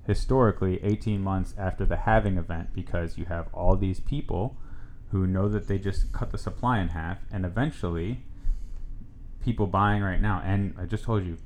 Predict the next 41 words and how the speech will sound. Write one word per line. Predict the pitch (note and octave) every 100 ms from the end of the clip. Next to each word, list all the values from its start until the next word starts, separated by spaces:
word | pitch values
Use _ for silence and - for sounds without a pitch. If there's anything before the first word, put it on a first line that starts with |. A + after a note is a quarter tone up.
| -
like, | F2 - -
investors | F#2+ G2 G2 F#2 E2+ - - -
rushing | E2+ F2+ F#2 - F#2+
in, | G2+ G2+ E2+ F2
and | A2+
this | A#2
is | G2+
gonna | G2 F2+
be | F2+
unprecedented | F#2 F2 A2+ A2+ F2+ E2+ E2 E2+
because | E2 F2 F2 - A#2+ - - - - -
this | F#2+ -
really | G2 F#2+ F#2
wasn't | F#2 F#2 F2+ -
anticipated | F2+ G2+ F2+ F2 F#2 F2 F2
that | E2 - - - -
people | G#2+ F#2+
were | F#2
gonna | F#2
be | F2+
buying | F2+ F2+ F2+
four | - F#2
hundred | F2+ F2 F#2
eighty-five | F2+ F2 F2 F2
million | F2 F2
dollars | F2 E2+ E2+
worth | -
of | E2
Bitcoin | F2 - E2+ E2
in | F2+ E2+
one, | F2 F2 - -
uh, | F#2
uh, | F2 F#2 F2+ - - -
for | G2+
one | F#2 F2 E2+
person | F#2+ - F2
or | E2+
one | F2 F2+
institution. | F2+ - - G2+ G2 F2 F2 - - - -
But | - F2+ F2 - - - -
eventually, | G2+ D3+ E3+ G2 F2 F2